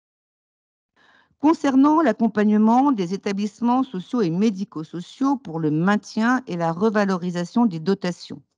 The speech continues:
en adéquation avec leur mission, plusieurs mesures ont été mises en œuvre. Les dotations régionales ont été revalorisées en deux mille vingt-deux à hauteur de deux virgule trente-cinq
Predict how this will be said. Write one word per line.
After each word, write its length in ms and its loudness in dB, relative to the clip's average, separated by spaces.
en 120 0
adéquation 580 0
avec 200 0
leur 120 0
mission, 420 -6
plusieurs 260 4
mesures 300 2
ont 80 0
été 320 -4
mises 180 2
en 140 -2
œuvre. 260 -10
Les 40 -6
dotations 380 4
régionales 720 2
ont 100 -8
été 340 -8
revalorisées 920 -6
en 240 -8
deux 140 -2
mille 240 0
vingt-deux 720 -4
à 160 -2
hauteur 420 -2
de 100 -8
deux 360 -4
virgule 320 -6
trente-cinq 640 -4